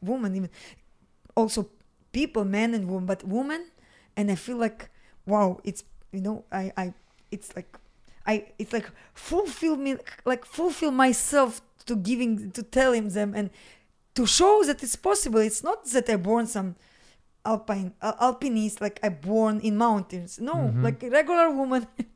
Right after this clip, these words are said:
Speaker 2: If,
Speaker 1: Have a
Speaker 2: uh, the
Speaker 1: profession.
Speaker 2: opposite.
Speaker 1: <laughs>
Speaker 2: Yeah, you were injured and you
Speaker 1: And
Speaker 2: thought maybe
Speaker 1: injured.
Speaker 2: you couldn't run or, or be an athlete ever again.
Speaker 1: And I'm all the time, I'm telling, like, just, I'm dreaming, like, I'm dreaming, like, a little bit more. I'm dreaming, like, I have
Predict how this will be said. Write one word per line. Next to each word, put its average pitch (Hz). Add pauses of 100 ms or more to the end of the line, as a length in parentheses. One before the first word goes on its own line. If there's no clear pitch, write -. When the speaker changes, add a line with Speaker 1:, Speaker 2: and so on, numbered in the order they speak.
(300)
Speaker 2:
If, -
Speaker 1:
Have 294
a 349
Speaker 2:
uh, 131
the 123
Speaker 1:
profession. 226
Speaker 2:
opposite. - (100)
Speaker 1:
<laughs> -
Speaker 2:
Yeah, 147
you 139
were 131
injured 147
and 117
you 117
Speaker 1:
And 220
Speaker 2:
thought 147
maybe 139
Speaker 1:
injured. 143
Speaker 2:
you 135
couldn't 139
run 139
or, 120 (460)
or 113
be 123
an 117
athlete 135
ever 113
again. 123 (220)
Speaker 1:
And 233
I'm 262
all 302
the 392
time, 359
I'm 269
telling, 285
like, 220 (160)
just, 226 (100)
I'm 233
dreaming, 359
like, 311
I'm 240
dreaming, 311
like, 262
a 262
little 269
bit 220
more. 180 (400)
I'm 277
dreaming, 359
like, 277
I 330
have 330